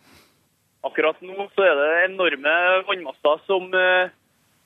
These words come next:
sveiper over, eh, hagene til personer som bor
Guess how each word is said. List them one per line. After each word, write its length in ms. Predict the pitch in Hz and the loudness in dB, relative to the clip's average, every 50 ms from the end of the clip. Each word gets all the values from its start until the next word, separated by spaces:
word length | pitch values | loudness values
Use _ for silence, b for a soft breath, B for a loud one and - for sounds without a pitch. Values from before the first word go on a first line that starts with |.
| _ - | _ 0
sveiper 380 | 196 208 190 160 - - 143 | 2 2 2 2 0 0 0
over, 400 | 147 160 156 139 135 131 151 165 | 0 2 2 2 2 4 2 0
eh, 300 | 170 165 180 185 185 185 | 2 2 2 2 2 2
hagene 500 | 180 208 208 196 180 160 135 143 160 160 _ - | 2 2 2 2 2 2 0 -2 -2 -4 _ -4
til 380 | 185 180 180 175 175 180 175 170 | 0 2 2 2 2 2 0 0
personer 380 | - 190 - 190 160 143 143 | -2 -2 -2 -2 -2 -2 -2
som 100 | 156 175 | -4 -2
bor 220 | 160 160 165 170 | 0 2 2 4